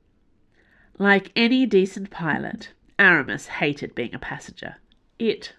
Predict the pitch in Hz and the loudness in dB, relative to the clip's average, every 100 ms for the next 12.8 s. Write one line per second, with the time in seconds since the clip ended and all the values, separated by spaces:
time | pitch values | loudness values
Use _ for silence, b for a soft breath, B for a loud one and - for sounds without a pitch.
0 | _ _ - - - - _ - - _ | _ _ -18 -10 -10 -10 _ -20 -20 _
1 | B B B B B B B B - 175 | B B B B B B B B 0 2
2 | 156 147 165 202 196 208 247 269 226 151 | 2 0 0 0 0 2 0 0 0 0
3 | 165 165 160 165 - 330 330 185 - - | 0 0 -2 -2 -2 -2 -2 -6 -6 -10
4 | 214 220 160 156 156 - 156 151 120 123 | -12 -8 -4 -4 -4 -6 -4 -4 -8 -12
5 | B B B B _ - 127 151 175 160 | B B B B _ -4 -2 0 -2 -2
6 | 202 196 - 214 - 269 220 160 190 170 | -2 -2 -2 -4 -4 -4 0 0 0 -2
7 | 190 - 165 - - 202 196 196 - 165 | -2 -8 -12 -8 -2 0 0 -6 -4 -8
8 | - 220 208 208 202 - 190 185 226 214 | -6 -4 0 0 -2 -4 -2 0 0 0
9 | 147 - 156 165 190 _ _ b b b | -6 -6 -6 -6 -10 _ _ b b b
10 | b b b b - - 190 180 247 240 | b b b b -12 -4 -2 -2 -2 0
11 | 233 233 233 226 170 185 - - 156 147 | 0 -2 -4 -2 -2 -4 -10 -8 -4 -4
12 | 135 139 151 139 - 143 139 | -6 -10 -10 -10 -8 -8 -8